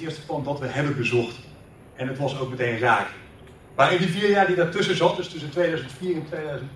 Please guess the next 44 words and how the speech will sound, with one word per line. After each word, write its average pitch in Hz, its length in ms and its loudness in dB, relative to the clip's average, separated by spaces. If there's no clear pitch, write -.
acht, 180 240 -6
hebben 156 200 -4
we 147 60 -4
niet 151 160 -2
stilgezeten. 117 640 2
En 123 140 -10
eigenlijk 156 380 -2
zijn 147 200 -2
we 147 60 -2
in 143 200 -6
die 135 120 -6
periode 131 320 -2
heel 127 220 0
bewust 123 540 0
bezig 143 340 2
geweest 131 320 -2
met 127 280 2
het 123 200 -8
neerzetten 131 480 -2
van 123 300 -6
ons 127 220 -4
bedrijfsidee. 120 680 -2
Weet 123 160 -10
je, 139 60 -10
je 127 80 -10
kunt 127 140 -12
wel 123 80 -8
een 120 120 -12
pand 147 220 -4
hebben, 139 180 -4
maar 123 260 -4
wat 135 200 4
gaan 135 180 4
we 135 60 2
daar 127 180 4
nou 123 160 0
doen 143 380 -2
om 131 160 -12
te 127 60 -8
zorgen 131 400 2
dat 123 180 -4
we 131 60 -8
daar 120 260 -6
ook, 120 160 -4